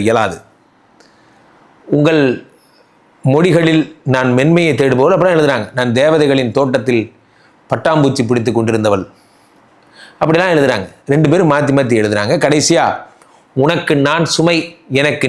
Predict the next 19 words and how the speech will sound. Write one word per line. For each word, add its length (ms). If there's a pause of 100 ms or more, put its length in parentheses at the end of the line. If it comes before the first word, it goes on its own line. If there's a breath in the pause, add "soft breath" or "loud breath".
நீ 80 (120)
சுமை 200 (280)
என்பது 300
வாழ்க்கை 360
அல்ல, 100 (1040 soft breath)
உனக்கு 240 (120)
நான் 180 (100)
துணை, 180 (320)
எனக்கு 240 (120)
நீ 80 (160)
துணை 180 (220)
என்பதுதான் 440
வாழ்க்கை" 280 (200)
என்பதாக 380 (540 loud breath)
அவங்க 240
வாழ்க்கை 340 (220)
அந்த 220
லெட்டர் 300
அமைந்திருக்கிறது. 640